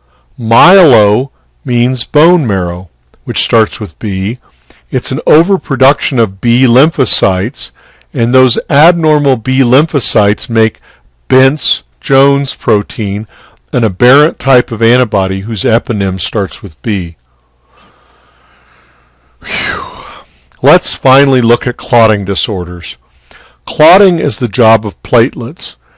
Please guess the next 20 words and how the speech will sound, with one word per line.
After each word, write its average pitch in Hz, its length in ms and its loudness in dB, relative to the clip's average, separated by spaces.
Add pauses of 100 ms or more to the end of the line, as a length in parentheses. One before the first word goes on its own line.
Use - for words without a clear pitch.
(140)
Just - 240 -2
like 190 200 2
the 151 120 -2
other 165 240 2
cells 120 440 0
we're 113 100 -4
considering, 101 760 -4 (280)
we 127 80 -6
can 127 140 -2
have 117 260 0
too 131 220 -2
many, 123 500 0 (560)
too 156 220 0
few, 107 580 -2 (380)
or 165 180 2
the 165 120 2
right 190 280 4
number 113 380 0
of 92 140 -8
platelets. - 720 -6